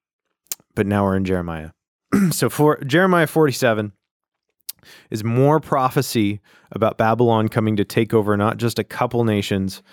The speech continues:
but we get this picture of an overflowing flood is the language that it uses, um, which is God's judgment on the entire region. Uh, this section uses the phrase "cut off" when referring to the cities and nations that Babylon will conquer, indicating that they will be completely cut off from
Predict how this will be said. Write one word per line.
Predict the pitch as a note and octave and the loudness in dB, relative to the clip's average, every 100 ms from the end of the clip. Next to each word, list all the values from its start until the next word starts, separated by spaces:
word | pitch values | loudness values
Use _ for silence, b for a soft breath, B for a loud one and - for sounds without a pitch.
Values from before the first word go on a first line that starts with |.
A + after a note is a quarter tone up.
| B B B | B B B
but | G2+ | -4
we | G#2 | 0
get | A2+ A#2 | 0 0
this | A2 - - | -4 -6 -12
picture | - C3+ - C3 A2+ | -4 -4 0 2 2
of | |
an | G#2 G2+ - | 2 -2 0
overflowing | B2 C3 B2+ A#2+ - A#2+ A2+ G#2+ G2+ | 2 4 4 0 2 2 2 2 0
flood | - - G2 F2 E2 | -6 -2 0 0 -2
is | E2+ - | -8 -12
the | F2+ | -8
language | F2 E2+ E2+ D#2 | -8 -8 -8 -10
that | F2 E2 | -10 -10
it | - - | -10 -14
uses, | D#2+ E2 D#2+ - - B B B B B B | -14 -14 -14 -16 -20 B B B B B B
um, | - F2 E2 E2+ | -8 -6 -6 -4
which | A#2 A#2 - | 0 0 2
is | G#2 | -2
God's | G2 A2+ A#2 G#2+ | 0 2 2 0
judgment | G2+ G2+ G#2+ G2 G2 F#2+ - | -4 0 0 0 -4 -4 -4
on | G2+ F#2 F#2 | -2 -2 -4
the | F#2+ F#2+ | -4 -4
entire | F#2+ - - G2 G2+ G2 | -4 -8 -4 -2 -2 -4
region. | F2 F#2 E2+ F#2+ - b b b b b - | -6 -6 -8 -16 -18 b b b b b -6
Uh, | F#2+ F#2 | -2 0
this | A2+ | 0
section | - C#3 C3+ | 0 0 2
uses | B2+ A#2 A2 G#2+ | 2 4 0 0
the | |
phrase | - A#2 G#2+ - | 0 2 2 0
"cut | - - A2+ | -8 -4 0
off" | F#2+ G2+ C3+ - _ _ _ _ _ | 2 2 -2 -12 _ _ _ _ _
when | G#2+ | -4
referring | G2+ - A2 A#2 | -2 0 2 2
to | A2+ | 0
the | |
cities | - B2 A#2 A#2 | 0 0 2 2
and | G#2 | 0
nations | G#2+ A#2+ C#3 C3 | 0 0 -2 -2
that | A#2 - | -4 0
Babylon | A#2 A#2+ B2 A#2+ | 0 2 0 0
will | A2+ | -2
conquer, | A#2+ A#2+ A#2 | -2 -2 -2
indicating | G#2 A2+ A2+ C3+ C3 B2 A2+ | 0 -2 0 0 0 -2 -4
that | A2 A#2+ | -2 2
they | |
will | B2 | 2
be | A#2 G#2+ | 2 -2
completely | G#2 G2 B2+ A#2+ B2 | -6 -2 -2 0 -2
cut | B2 A2 | 0 2
off | G2+ - A#2+ | 0 -2 -14
from | - G#2+ G2 | -6 -4 -4